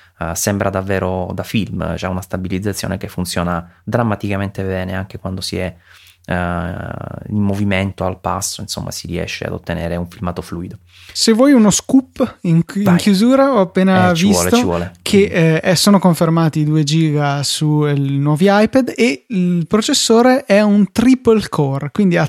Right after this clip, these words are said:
Speaker 2: tre core a un gigahertz e mezzo.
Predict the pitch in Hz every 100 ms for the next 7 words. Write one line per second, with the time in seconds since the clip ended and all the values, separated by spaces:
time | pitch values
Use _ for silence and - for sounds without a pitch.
0 | - 214 233 226 220 214 226 240 - -
1 | 202 208 180 156 170 170 151 - 151 143
2 | 135 135 127